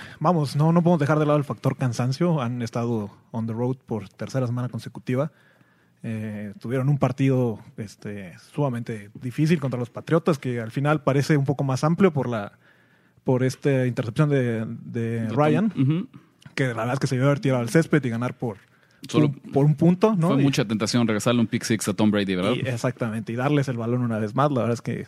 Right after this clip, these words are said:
Speaker 1: se me hizo muy mal. Yo creo que este partido es, eh, tomar a Titans en money line o,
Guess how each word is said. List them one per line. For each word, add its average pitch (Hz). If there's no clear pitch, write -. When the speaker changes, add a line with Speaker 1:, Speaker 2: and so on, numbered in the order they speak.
Speaker 1:
se -
me 110
hizo 123
muy 117
mal. 123
Yo 139
creo 190
que 185
este 180
partido 156
es, 156
eh, 117
tomar 135
a 151
Titans 147
en 107
money 131
line 160
o, 156